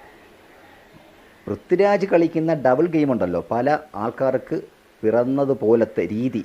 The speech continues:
എന്ന് ഞാൻ പറയുന്നതല്ല, നമ്മുടെ പല, ആ, ചാനലുകൾ വെ-, നോക്കുമ്പോൾ അതിലൊക്കെ ഓരോരുത്തർ പറയുന്നുണ്ട്. ഒരു തരം വർഗീയത വളർത്തുന്ന മൂന്നാം തരം ഒരു നടനാണ് ഈ പൃഥ്വിരാജ്. ഈ പൃഥ്വിരാജിൻ്റെ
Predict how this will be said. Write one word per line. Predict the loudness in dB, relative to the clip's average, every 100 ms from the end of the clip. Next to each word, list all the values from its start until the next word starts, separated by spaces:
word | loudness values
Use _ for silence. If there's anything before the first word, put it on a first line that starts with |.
| -4
എന്ന് | -2 0
ഞാൻ | 0 2 4
പറയുന്നതല്ല, | 4 4 2 0 -2 -6
നമ്മുടെ | -8 -6 -6 -2
പല, | -2 0 0 -2 -10 -10
ആ, | -10 -8
ചാനലുകൾ | -6 -4 -4 -4
വെ-, | -6 -6
നോക്കുമ്പോൾ | -8 -6 -2 -2 -4
അതിലൊക്കെ | -10 -4 -4 0
ഓരോരുത്തർ | 0 0 -4 -4
പറയുന്നുണ്ട്. | -4 -4 -8 -10 -16 -20 -20 -20 -20 -20 -4 2
ഒരു | 4
തരം | 6 4 4
വർഗീയത | 2 2 0 0 2 4
വളർത്തുന്ന | 4 2 0 -2 -2
മൂന്നാം | -4 -4 -2 -2 -2 0 0 0
തരം | 0 0 -2 -12 _ _ _ _ _ _ _ _ -8
ഒരു | -6 -6 -8 -14 _ _ -14
നടനാണ് | -10 -8 -4 -2 -2 -4 -6 -8 -14 _ _ _ _ -14
ഈ | -12
പൃഥ്വിരാജ്. | -10 -14 -12 -8 -8 -10 -16 -20 _ _ _ _ _ _ -16
ഈ |
പൃഥ്വിരാജിൻ്റെ | -14 -12 -12 -6 -2 -2 -2 0 2 0